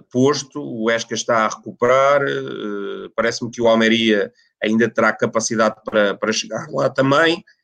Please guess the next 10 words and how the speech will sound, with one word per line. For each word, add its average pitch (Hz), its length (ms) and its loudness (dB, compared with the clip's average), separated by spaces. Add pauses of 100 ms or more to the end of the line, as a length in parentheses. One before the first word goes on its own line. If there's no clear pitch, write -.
(220)
eh, 127 240 2
mesmo 120 720 -2
relativamente 120 640 0
aos 120 140 2
lugares 117 320 0
de - 100 -20
play-off, 123 440 4
nada 117 180 2
está 113 200 0
definido, 117 600 2